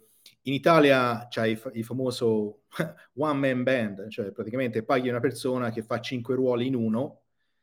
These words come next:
e questa persona, sì, si sta facendo, si sta, si, si, diciamo, lavora tantissimo, si stanca tantissimo,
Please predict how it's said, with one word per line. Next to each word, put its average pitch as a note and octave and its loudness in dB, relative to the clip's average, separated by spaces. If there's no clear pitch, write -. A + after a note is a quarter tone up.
e B2+ -12
questa D#3 0
persona, E3+ 0
sì, - -6
si - -18
sta A2+ -8
facendo, A#2 -6
si - -12
sta, G#2+ -14
si, - -20
si, - -18
diciamo, A2 -10
lavora A2+ -4
tantissimo, A#2 -4
si G#2+ -10
stanca A2+ -8
tantissimo, A2+ -6